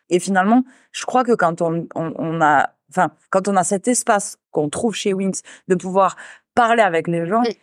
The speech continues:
Speaker 1: Moi, c'est ça qui me fait du bien. Et c'est ça, de pas être tout seul avec ma colère et de me dire, ben, ok, je la mets en œuvre et je peux la créer chez les autres, en fait. Parce que c'est ça qu'on fait, ce qui
Speaker 2: Mm.
Speaker 1: est un peu pervers, hein, mais
Speaker 2: <laughs>
Speaker 1: de dire, moi, j'adore créer la colère chez les autres et je pars du principe aussi,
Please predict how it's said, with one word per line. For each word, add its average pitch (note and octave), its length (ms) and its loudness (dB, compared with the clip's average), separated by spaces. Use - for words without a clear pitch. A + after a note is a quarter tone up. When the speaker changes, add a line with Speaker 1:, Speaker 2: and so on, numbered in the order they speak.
Speaker 1:
Moi, - 80 4
c'est B3 120 2
ça A#3 140 2
qui F3+ 120 -6
me E3+ 40 -4
fait F3 140 -6
du D#3 140 -12
bien. E3 320 2
Et E3+ 100 -4
c'est F3 160 -4
ça, D#3 220 0
de D#3 540 -8
pas C4 140 2
être C4+ 80 -4
tout F#3+ 120 -10
seul G#3+ 240 2
avec D#3+ 200 -2
ma E3 140 -2
colère G3 400 0
et F3 80 -4
de E3+ 120 -2
me F3 140 -2
dire, G#3 220 -4
ben, E3+ 200 2
ok, G#3 200 0
je F#3+ 120 -2
la D#3+ 80 4
mets E3 120 2
en E3+ 180 0
œuvre A3+ 340 2
et F3 100 0
je - 80 -6
peux B3+ 80 2
la G3 120 2
créer G3 160 -4
chez F3+ 120 -6
les F3+ 200 2
autres, A#3 260 2
en E3 60 -6
fait. F3+ 200 -2
Parce F3 120 -10
que F#3+ 80 -8
c'est A3+ 140 -2
ça A3+ 280 4
qu'on F#3 180 -2
fait, F3+ 140 -8
ce A#3+ 100 -10
qui A3+ 100 -2
Speaker 2:
Mm. - 20 -2
Speaker 1:
est - 40 -4
un D#3+ 140 -2
peu D#3 140 -6
pervers, G3 360 -2
hein, G3+ 80 0
mais F#3+ 200 -2
Speaker 2:
<laughs> - 100 -12
Speaker 1:
de C#4+ 420 2
dire, A#3+ 140 2
moi, G#3+ 140 2
j'adore F3+ 420 0
créer G#3 200 -4
la E3+ 140 2
colère F#3 260 -2
chez E3+ 140 -14
les D#3+ 200 -4
autres A#3 180 0
et F#3 100 2
je - 80 -4
pars G3 220 2
du E3 80 -8
principe - 400 -6
aussi, B3 420 -4